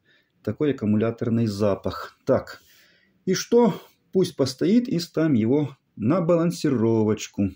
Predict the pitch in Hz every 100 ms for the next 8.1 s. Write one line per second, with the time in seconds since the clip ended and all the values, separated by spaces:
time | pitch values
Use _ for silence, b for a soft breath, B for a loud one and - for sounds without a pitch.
0 | _ - - 143 135 117 107 139 127 117
1 | 113 117 107 - 110 - 113 - 95 110
2 | 117 101 98 - - _ - 110 123 101
3 | 107 107 - 104 107 92 - 107 120 131
4 | 139 202 202 135 117 285 294 - 120 170
5 | 180 123 139 110 110 151 123 107 - -
6 | 98 135 135 131 b b b b _ -
7 | 98 190 185 180 - 123 107 104 92 -